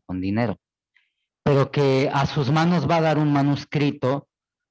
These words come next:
presuntamente de, que habla de, de tradiciones de verdugos franceses,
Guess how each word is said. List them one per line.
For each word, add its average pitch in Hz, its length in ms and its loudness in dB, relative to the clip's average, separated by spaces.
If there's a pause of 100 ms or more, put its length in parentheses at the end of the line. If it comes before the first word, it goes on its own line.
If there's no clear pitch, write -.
presuntamente 127 1300 0
de, 101 580 -4
que 123 160 -2
habla 117 300 0
de, 92 320 -2
de 104 160 -6
tradiciones 120 1120 -2 (1040)
de 117 240 -2
verdugos 117 640 -2
franceses, 117 720 -4